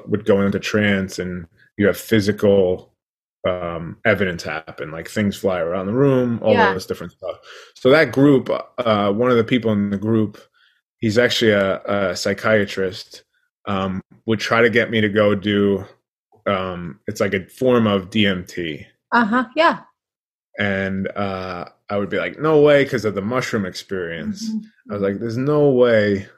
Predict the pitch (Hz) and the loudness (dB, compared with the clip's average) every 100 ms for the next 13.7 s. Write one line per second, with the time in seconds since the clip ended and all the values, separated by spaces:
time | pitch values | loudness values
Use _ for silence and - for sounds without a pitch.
0 | - 101 98 104 90 85 - - 92 87 | -6 -2 0 0 -2 -6 -10 -6 -6 -6
1 | - 98 98 - - 107 101 95 90 - | -10 -6 -6 -6 2 4 4 2 -2 -8
2 | - 87 87 - 76 - - - _ _ | -8 -8 -10 -20 -20 -20 -20 -20 _ _
3 | - 110 113 117 110 104 - _ _ _ | -2 2 2 2 -2 -6 -14 _ _ _
4 | _ _ _ _ _ _ _ _ _ _ | _ _ _ _ _ _ _ _ _ _
5 | _ _ _ _ _ _ 127 123 143 135 | _ _ _ _ _ _ 0 2 4 4
6 | 143 170 147 131 123 127 131 147 151 147 | 6 6 4 2 0 2 4 4 4 2
7 | 120 113 113 110 110 143 120 101 - - | 2 2 0 -2 0 0 0 -4 -6 -8
8 | - - - - _ - 101 101 98 101 | -10 -16 -18 -20 _ -10 -8 -8 -8 -6
9 | 101 98 98 98 101 - 101 95 95 - | -4 -4 -4 -8 -10 -8 -6 -6 -8 -16
10 | _ _ _ _ _ _ - 101 101 117 | _ _ _ _ _ _ -10 -8 0 2
11 | 143 139 113 101 - 117 110 113 107 101 | 4 4 0 0 -2 -2 0 -2 -2 -2
12 | 101 110 104 95 90 87 87 - 92 95 | -2 -2 -2 -4 -6 -6 -8 -10 -8 -8
13 | - - 120 107 104 101 - | -10 -4 0 2 0 -2 -8